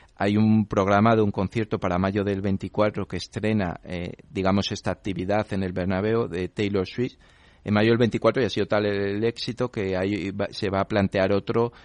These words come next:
eh, en fecha no determinada por la alta demanda. Y un tal Duki, que yo estos no los conozco mucho, que tiene una canción última con Bizarrap, eh, <laughs> para junio, ¿no? Pero entonces vamos a ver conciertos extraordinarios porque para llenar un estadio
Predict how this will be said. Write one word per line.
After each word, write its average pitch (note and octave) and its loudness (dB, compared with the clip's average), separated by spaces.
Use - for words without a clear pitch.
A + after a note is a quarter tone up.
eh, F#2 -4
en F2+ -4
fecha F#2+ -4
no F#2+ 2
determinada F#2+ 0
por F#2 -6
la F2+ -2
alta F2 -2
demanda. F2 -2
Y A#2+ 0
un A2+ 6
tal G#2+ 4
Duki, B2+ -2
que - -6
yo A2 0
estos A2+ -4
no A2 0
los G2+ 0
conozco G2+ -2
mucho, A2+ -2
que F#2 -4
tiene G#2+ 4
una G#2 4
canción G#2+ 0
última G2 0
con G2+ -2
Bizarrap, G2+ 0
eh, F#2+ 4
<laughs> - -18
para G2 6
junio, A#2 2
¿no? B2+ 2
Pero G2+ 0
entonces C3+ -2
vamos C#3 2
a B2 -2
ver A#2+ 0
conciertos A2+ 0
extraordinarios G2+ -2
porque G2+ -4
para F2+ 0
llenar F#2 0
un G2+ 0
estadio F#2+ 0